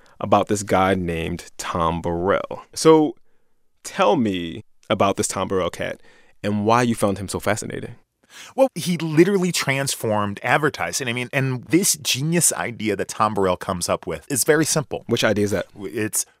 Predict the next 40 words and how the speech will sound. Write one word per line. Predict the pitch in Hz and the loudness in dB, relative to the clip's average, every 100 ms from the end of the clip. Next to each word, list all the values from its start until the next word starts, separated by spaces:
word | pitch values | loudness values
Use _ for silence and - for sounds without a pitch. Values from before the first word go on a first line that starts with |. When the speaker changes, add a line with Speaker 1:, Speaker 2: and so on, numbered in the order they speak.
| _ | _
Speaker 2:
put | 151 151 | -2 4
black | 156 147 | 4 4
people | 160 139 127 | 0 -2 0
in | |
ads | 127 143 113 107 110 - _ | 2 4 2 0 -8 -8 _
and | 123 | 0
more | 120 123 | 4 4
people | 147 127 | 2 0
will | 117 | 0
buy | 95 110 | 4 4
the | 104 | 4
stuff | - 110 101 | 0 -2 -2
that | 101 | -4
you're | 101 | 0
advertising. | 98 90 - 76 - - - | 0 0 -8 -8 -8 -8 -14
Speaker 1:
<laughs> | - 104 | -12 2
That | 127 110 92 - | 2 2 -6 -8
seems | - 110 107 | 0 2 2
Speaker 2:
Right? | 131 156 | 4 4
Speaker 1:
very | - | 4
obvious | 101 95 92 | -2 -4 -6
to | 101 | -8
me, | 98 | -4
yes. | 104 92 | 0 2
Speaker 2:
That | 175 | 2
is | 196 160 | 2 0
what | 120 | -4
genius | 95 131 113 - | -4 -6 -4 -4
is, | 90 95 - - | -4 -6 -10 -12
Gene. | 85 82 131 - | -14 -12 -14 -12
Speaker 1:
Mm-hmm. | - 104 | -10 -4
Speaker 2:
It | 131 165 | -4 2
is | 127 117 104 - - _ _ - | 4 4 -2 -6 -20 _ _ 2
doing | 160 180 | 4 4
something | - 123 - 107 104 | 2 2 2 0 0
that | 98 | 0
no | 107 | 0
one | 107 95 | 0 0
has | 92 - | -4 -4
done | 92 82 80 | -4 -4 -10